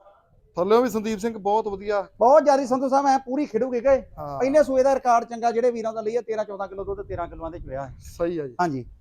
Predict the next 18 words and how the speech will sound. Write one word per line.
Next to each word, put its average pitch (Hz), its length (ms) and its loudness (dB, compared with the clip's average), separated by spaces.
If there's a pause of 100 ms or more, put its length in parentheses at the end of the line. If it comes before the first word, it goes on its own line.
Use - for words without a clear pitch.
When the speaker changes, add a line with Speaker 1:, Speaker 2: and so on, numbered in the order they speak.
(160)
Speaker 2:
ਬਾਕੀ 262 200 0
Speaker 1:
ਲਓ। 277 40 0
Speaker 2:
ਵਜਨ 269 200 0
ਵੱਟੇ 269 240 -2
ਵਾਲੀ 277 220 -4
ਸੰਧੂ 254 200 -12
ਸਾਹਿਬ 262 180 -6
ਇਹਨੂੰ 269 200 -10
ਦੇਣਾ 214 200 -4
ਵੀ 240 80 -16
ਚਾਹੀਦਾ। 214 460 -4 (180)
Speaker 1:
ਹਾਂ। 139 100 -14
Speaker 2:
ਤਿੱਪਣ 254 240 -6
ਤੱਪਣ 269 240 -6
ਬਹੁਤ 240 240 -2
ਜ਼ਿਆਦੀ 240 220 -4
ਪੋਲੀ 214 320 -2
ਆ। 170 120 0